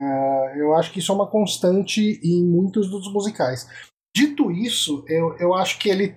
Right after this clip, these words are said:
tem umas quebras em cima dessa regra dele ali. Porque ele fala, "Ah, a gente canta toda hora que a gente tem uma emoção muito forte." E a gente tem uma música do Kirk com a, com a Una,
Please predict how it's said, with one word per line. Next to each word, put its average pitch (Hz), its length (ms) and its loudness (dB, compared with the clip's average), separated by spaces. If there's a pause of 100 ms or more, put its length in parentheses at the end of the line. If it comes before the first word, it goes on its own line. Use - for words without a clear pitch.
(240)
tem 214 320 8
umas 226 320 6
quebras 180 460 6
em 185 60 2
cima 190 300 2
dessa 185 500 4
regra 220 400 6
dele 147 300 4
ali. 110 260 -8 (580)
Porque 160 200 2
ele 175 180 6
fala, 175 560 6
"Ah, 226 40 8
a 185 40 6
gente 196 300 -4
canta 226 360 6
toda 226 280 6
hora 226 280 8
que 240 120 -2
a 220 60 6
gente 220 360 -2
tem 214 240 6
uma 240 400 4
emoção 220 520 6
muito 233 640 4
forte." 151 640 2 (800)
E 208 420 6
a 208 80 6
gente 294 240 4
tem 359 100 6
uma 330 160 8
música 165 680 4 (120)
do - 520 -4
Kirk 233 560 0 (100)
com 175 360 4
a, 151 920 4
com 160 140 2
a 151 100 4
Una, 233 460 4